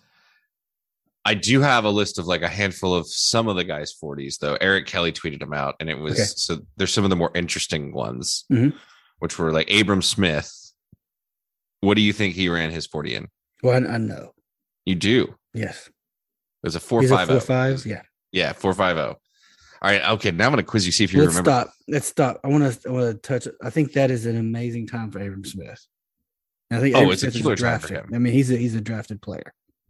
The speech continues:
Speaker 1: Oh, for sure. I was
Speaker 2: Yeah.
Speaker 1: expecting, like, four six.
Speaker 2: Yeah, I
Speaker 1: Or,
Speaker 2: mean,
Speaker 1: like,
Speaker 2: that, that's a
Speaker 1: four five five.
Speaker 2: great time.
Speaker 1: So, 'cause he's a, he's a big dude.
Speaker 2: Yeah. Well, he was, like, he measured in, I think, something like six foot six one,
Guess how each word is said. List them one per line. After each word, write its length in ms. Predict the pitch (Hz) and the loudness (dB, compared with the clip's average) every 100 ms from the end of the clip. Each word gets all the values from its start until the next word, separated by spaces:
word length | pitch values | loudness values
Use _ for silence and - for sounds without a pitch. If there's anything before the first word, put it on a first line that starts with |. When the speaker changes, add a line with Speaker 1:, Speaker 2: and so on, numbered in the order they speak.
| _ _ _ _ _ _ _ - | _ _ _ _ _ _ _ 0
Speaker 1:
Oh, 100 | 113 | 2
for 140 | 104 | 2
sure. 320 | 98 98 80 _ - | 0 0 -2 _ 2
I 80 | 151 | 4
was 180 | 120 | 4
Speaker 2:
Yeah. 60 | 101 | 2
Speaker 1:
expecting, 400 | 92 101 - 87 | 2 2 2 0
like, 180 | 85 - | 0 -2
four 140 | 87 | -4
six. 540 | - 85 - - - - _ _ _ | -2 -4 -6 -12 -16 -16 _ _ _
Speaker 2:
Yeah, 240 | 127 104 - - | -2 -2 -10 -2
I 40 | |
Speaker 1:
Or, 40 | |
Speaker 2:
mean, 80 | 123 | 2
Speaker 1:
like, 80 | 85 | 4
Speaker 2:
that, 60 | 135 | 2
that's 100 | 135 | 2
a 20 | |
Speaker 1:
four 60 | 101 | 4
five 260 | 143 131 | 4 2
five. 100 | 110 82 117 | 2 0 0
Speaker 2:
great 40 | |
time. 300 | 113 98 - _ _ _ _ _ _ _ _ _ _ | -8 -12 -14 _ _ _ _ _ _ _ _ _ _
Speaker 1:
So, 460 | - 87 80 - _ _ _ _ _ _ _ _ _ | -6 -4 -4 -10 _ _ _ _ _ _ _ _ _
'cause 120 | 98 92 | -6 0
he's 200 | 139 170 | 2 4
a, 60 | |
he's 220 | 123 135 | 2 0
a 40 | 123 | 2
big 200 | 127 101 | 2 2
dude. 280 | 104 76 65 _ _ _ | -2 -2 -10 _ _ _
Speaker 2:
Yeah. 220 | 139 127 - - | -2 -2 -4 -2
Well, 120 | 127 | 4
he 120 | 170 | 4
was, 140 | 156 | 6
like, 180 | 147 120 | 4 2
he 140 | 120 135 | 0 0
measured 340 | 135 139 123 | 2 0 0
in, 140 | 123 | -2
I 80 | 117 | -4
think, 320 | - 110 104 | -6 -8 -8
something 260 | - 120 110 | -6 -6 -4
like 180 | 107 104 _ _ | -8 -10 _ _
six 560 | - - - 131 - - | -16 -12 -6 -6 -6 -14
foot 280 | - 139 - | -2 -2 0
six 260 | 131 - | -4 -2
one, 480 | 131 131 135 131 135 | 0 2 4 2 0